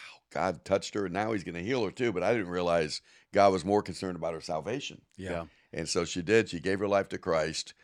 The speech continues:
Speaker 1: and I kept praying for her to be, uh, healed. And, uh, she died. And then I got my granddaughter, who at the time was only twelve, asking me, "Why didn't God heal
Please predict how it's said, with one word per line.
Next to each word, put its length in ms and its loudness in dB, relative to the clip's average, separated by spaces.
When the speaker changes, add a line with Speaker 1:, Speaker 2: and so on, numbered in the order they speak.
Speaker 1:
and 160 -2
I 80 -2
kept 260 -2
praying 300 2
for 160 -2
her 120 2
to 120 -6
be, 440 -8
uh, 280 -2
healed. 420 0
And, 320 -6
uh, 140 0
she 160 -10
died. 320 -6
And 140 -12
then 100 0
I 80 0
got 180 2
my 140 -2
granddaughter, 840 0
who 160 -2
at 100 -4
the 80 -10
time 340 0
was 140 -6
only 200 -6
twelve, 520 -2
asking 380 0
me, 80 -2
"Why 220 4
didn't 200 -4
God 280 0
heal 420 -4